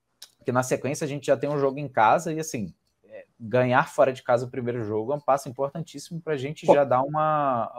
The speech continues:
Speaker 1: garantia aí, um primeiro lugar desse grupo, né? Lembrando que passa o primeiro lugar de cada grupo e o segundo colocado de cada grupo faz uma repescagem contra eliminados da ter-,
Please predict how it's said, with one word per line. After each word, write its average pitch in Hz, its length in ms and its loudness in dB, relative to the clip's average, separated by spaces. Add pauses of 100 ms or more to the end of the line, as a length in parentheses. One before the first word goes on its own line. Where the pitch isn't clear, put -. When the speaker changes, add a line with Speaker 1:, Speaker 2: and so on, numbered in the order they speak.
Speaker 1:
garantia 131 640 4
aí, 139 80 0
um 151 80 -4
primeiro 147 320 -2
lugar 151 280 6
desse 151 240 -8
grupo, 120 340 -2
né? 104 100 0
Lembrando 135 500 4
que 135 380 2 (760)
passa - 380 8
o - 60 0
primeiro 127 360 -2
lugar 101 460 -2
de 147 100 -12
cada 101 240 -2
grupo 120 600 -6 (160)
e 135 100 0
o 143 60 0
segundo 151 840 -6 (240)
colocado 127 580 6
de 98 100 -12
cada 110 240 2
grupo 104 280 -4
faz 147 400 4
uma 151 260 -2 (380)
repescagem 165 1120 4
contra 190 520 0 (420)
eliminados 175 1120 2
da 160 200 0
ter-, 160 220 -6